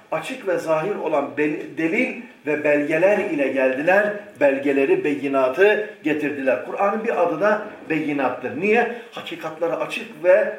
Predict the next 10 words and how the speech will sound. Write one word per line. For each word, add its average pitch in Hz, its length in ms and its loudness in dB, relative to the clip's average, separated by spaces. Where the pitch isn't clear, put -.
net 175 340 -2
bir 170 80 -6
şekilde 143 720 0
beyan 160 340 4
ediyor, 151 300 0
ortaya 139 420 -2
koyuyor, 139 360 -2
açıklamış 123 540 -6
oluyor. 113 260 -8
Peki, 147 440 -6